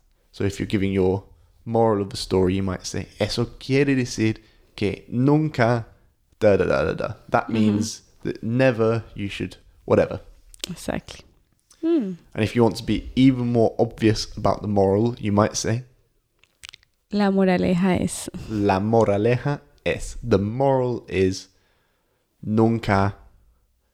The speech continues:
Speaker 1: something.
Speaker 2: But I think it's something that, like, I, I normally use. I don't know if everyone in Spain or in Col-, in Latin America can use. I just like to have moralejas of everything.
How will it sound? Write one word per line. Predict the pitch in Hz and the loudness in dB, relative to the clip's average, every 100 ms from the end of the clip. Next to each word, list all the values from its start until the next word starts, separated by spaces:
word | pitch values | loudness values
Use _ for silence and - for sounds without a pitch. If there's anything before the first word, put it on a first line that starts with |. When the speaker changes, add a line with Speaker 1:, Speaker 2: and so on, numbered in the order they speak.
| _ _ _ _ _ _ _ _ _ | _ _ _ _ _ _ _ _ _
Speaker 1:
something. | - 92 - 98 | -2 0 -2 -2
Speaker 2:
But | 247 160 | 0 2
I | 285 | 2
think | 302 440 | 2 2
it's | 311 277 | 2 2
something | 294 262 240 | 0 0 -2
that, | 220 | -2
like, | 220 - | -4 -2
I, | 202 202 - | 0 2 2
I | |
normally | 208 208 202 220 | 2 2 2 2
use. | 208 190 233 202 - 180 - | 2 2 2 2 0 -2 -4
I | - 196 | 0 0
don't | - - 190 190 | -2 0 2 2
know | 180 | 2
if | 190 - - | 0 -2 2
everyone | 190 - 180 185 175 | 2 2 0 0 2
in | 175 180 | 2 2
Spain | 180 - 180 170 180 185 | 0 0 2 2 2 0
or | - 190 185 | -2 -2 -2
in | 185 165 - | -4 -6 -8
Col-, | - 180 - | -4 -4 -2
in | 180 180 175 | 0 2 2
Latin | 180 - | 0 2
America | 180 175 185 - 185 | 2 2 0 -2 -2
can | |
use. | 185 185 185 - | 0 -2 -4 -2
I | 185 | 0
just | 185 185 | 0 -2
like | 180 185 - | -4 -6 -8
to | - - 170 - _ - - _ - | -6 -6 -8 -14 _ -20 -20 _ -4
have | 214 185 | 0 2
moralejas | 196 190 190 185 175 190 208 | 2 2 2 0 0 -2 -2
of | 196 | -2
everything. | 233 240 359 392 415 - 135 - 127 | 0 0 0 4 2 2 -2 -2 -6